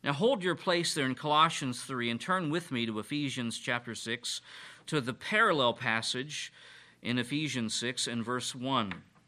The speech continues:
As we have said many times, Ephesians and Colossians are sister epistles. They are both written by Paul from the same place at about the same time,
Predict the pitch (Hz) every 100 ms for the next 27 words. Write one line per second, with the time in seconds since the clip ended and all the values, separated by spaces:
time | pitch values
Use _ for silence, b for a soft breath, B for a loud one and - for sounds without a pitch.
0 | _ - _ _ _ - 135 139 135 156
1 | 139 180 143 160 165 135 156 160 170 120
2 | 113 147 151 131 156 - B B 165 -
3 | 131 - 139 139 151 147 170 151 127 113
4 | - 180 - 165 131 160 151 - 190 202
5 | - B B B - 123 123 120 160 156
6 | 160 170 147 139 139 160 160 170 165 135
7 | 123 123 151 143 139 151 160 165 143 120
8 | 120 123 127 151 139 127 143 151 160 185